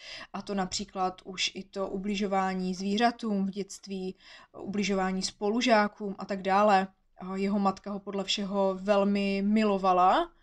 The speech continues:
ale v tomto případě to zač-, to zašlo fakt jako hodně daleko a Svatoslav Štěpánek se tak do dějin zapsal jako jeden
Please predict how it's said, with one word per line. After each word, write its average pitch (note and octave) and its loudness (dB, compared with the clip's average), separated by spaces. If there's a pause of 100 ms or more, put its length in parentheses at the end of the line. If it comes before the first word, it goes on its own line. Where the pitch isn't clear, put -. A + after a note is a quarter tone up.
(560)
ale G3+ 0
v G3 -10
tomto G3+ -6
případě G3 -4
to G3 -10
zač-, F#3+ -6 (140)
to G#3+ -10
zašlo G3+ 0
fakt F#3+ -12
jako G3+ -8
hodně G#3+ 2 (120)
daleko G3 -2 (540)
a F#3 -2
Svatoslav G3 -4
Štěpánek A#3+ 0
se - -14
tak F#3 -8 (140)
do G3 -4
dějin G#3 0 (460)
zapsal G#3 0
jako F#3 -4 (340)
jeden F#3+ -4